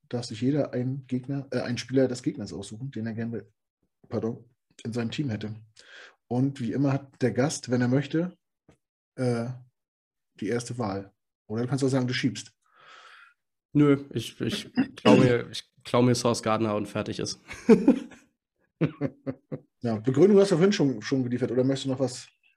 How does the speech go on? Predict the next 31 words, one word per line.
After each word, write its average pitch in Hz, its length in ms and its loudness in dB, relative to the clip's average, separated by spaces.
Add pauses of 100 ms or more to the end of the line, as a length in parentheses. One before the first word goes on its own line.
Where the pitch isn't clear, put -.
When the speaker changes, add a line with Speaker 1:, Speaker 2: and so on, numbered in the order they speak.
(140)
Speaker 2:
Nee, 110 280 4
also 113 160 4
es 107 140 -2
ist 127 140 -4
halt, 123 180 2
es 117 260 0
wäre 117 120 4
ein 120 60 2
Traum-Szenario. 110 600 0
Man 104 140 -2
könnte 139 280 0
über 135 220 2
Quinn 123 280 0
Williams 143 360 4
nachdenken, 127 720 0
weil 107 420 0
halt 107 140 -4
einfach 98 320 -6
einer, 92 320 -2
einer 104 200 2
der 101 100 2
besten 107 260 2
Interior-D-Liner 113 800 2
der 113 100 2
Liga 113 320 0
und 104 220 -4
halt 104 140 -2
auch 104 140 0
noch 117 140 0
super 113 260 -2
jung. 113 380 4